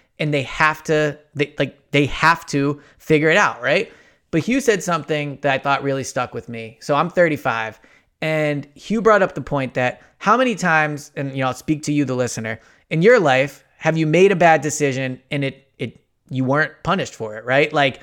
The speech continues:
maybe you drive a little butt, like, things where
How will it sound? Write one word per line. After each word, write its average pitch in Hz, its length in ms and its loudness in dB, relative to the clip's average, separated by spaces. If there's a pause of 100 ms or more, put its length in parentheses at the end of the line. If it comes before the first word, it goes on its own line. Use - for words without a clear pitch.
(340)
maybe 147 220 2
you 160 120 2
drive 143 680 2 (100)
a 147 60 -2
little 147 220 4
butt, 143 360 2
like, - 400 0
things 214 360 2
where 190 440 4